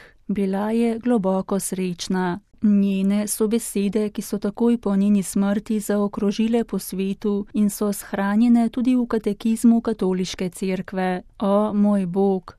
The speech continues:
Trojica, ki te molim." Te besede izražajo njen ideal, katerega je vztrajno živela do konca. Umrla je devetega novembra tisoč devetsto šest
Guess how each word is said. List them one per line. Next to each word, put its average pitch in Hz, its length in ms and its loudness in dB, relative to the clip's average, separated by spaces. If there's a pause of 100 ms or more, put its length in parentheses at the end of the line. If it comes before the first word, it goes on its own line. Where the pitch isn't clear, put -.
(140)
Trojica, 214 840 -2
ki 220 140 -6
te 214 160 -2
molim." 185 720 -2 (220)
Te 190 280 -2
besede 208 640 -2
izražajo 208 680 0
njen 196 260 2
ideal, 185 640 -2 (160)
katerega 185 560 -4
je 185 160 -2
vztrajno 185 640 -2
živela 202 600 -2
do 226 160 -2
konca. 190 680 -4 (400)
Umrla 190 720 0
je 190 100 -2
devetega 190 640 -2
novembra 196 680 0
tisoč 220 440 -4
devetsto 185 640 -2
šest 185 580 -6